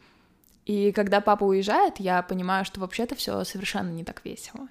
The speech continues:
Здесь надо добавить, что у меня не было никаких симптомов, кроме этих пятен, то есть я чувствовала себя просто прекрасно, но по какой-то причине меня всё равно решили оставить в такой, знаете,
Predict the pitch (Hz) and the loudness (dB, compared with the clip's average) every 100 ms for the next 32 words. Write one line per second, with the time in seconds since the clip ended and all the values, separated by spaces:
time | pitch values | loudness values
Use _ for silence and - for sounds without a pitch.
0 | - 196 196 190 190 185 180 180 - - | -8 0 0 2 0 0 2 2 0 -6
1 | - 185 180 180 175 180 180 175 175 185 | -6 -6 -4 -2 -2 -4 -4 -6 -8 -8
2 | 190 175 262 381 359 - - - _ 262 | -8 -2 0 2 0 -4 -16 -20 _ 4
3 | 262 262 254 - 240 240 240 226 214 180 | 6 4 0 2 4 4 4 2 2 0
4 | 180 196 185 202 - 185 - 180 - 185 | 0 -2 -2 -2 -4 -6 -6 -6 -4 -6
5 | - 170 - 226 320 294 262 254 _ _ | -6 -8 2 2 4 2 2 0 _ _
6 | _ - 202 208 202 196 196 190 208 208 | _ -4 0 2 2 4 4 4 -2 -2
7 | 214 208 - - 277 339 226 190 240 - | -2 -2 -4 -4 -2 2 2 2 0 0
8 | 180 190 233 214 - 233 233 - 185 - | -2 0 0 0 0 2 2 0 -4 -2
9 | 202 220 214 - 185 185 180 180 190 190 | 0 0 -2 -4 -2 0 0 -2 -2 -2
10 | 190 196 233 220 | 0 -2 -2 -4